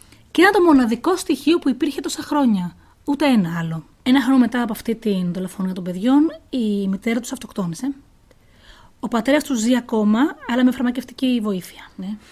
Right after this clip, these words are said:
Speaker 1: Λίγο καιρό μετά το θάνατο των παιδιών,
Speaker 2: Ναι.
Speaker 1: το δύο χιλιάδες πέντε, συνελήφθη ένας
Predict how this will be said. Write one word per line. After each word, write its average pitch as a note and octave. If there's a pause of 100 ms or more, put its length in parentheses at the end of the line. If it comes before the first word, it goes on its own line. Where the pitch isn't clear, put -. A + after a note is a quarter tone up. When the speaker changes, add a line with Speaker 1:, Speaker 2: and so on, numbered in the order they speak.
(160)
Speaker 1:
Λίγο G4+
καιρό -
μετά F4+
το F#4
θάνατο E4+
των C#4
παιδιών, A3 (240)
Speaker 2:
Ναι. G3+
Speaker 1:
το C#4+
δύο A#3+
χιλιάδες G#3+
πέντε, F#3+ (680)
συνελήφθη D4
ένας G4+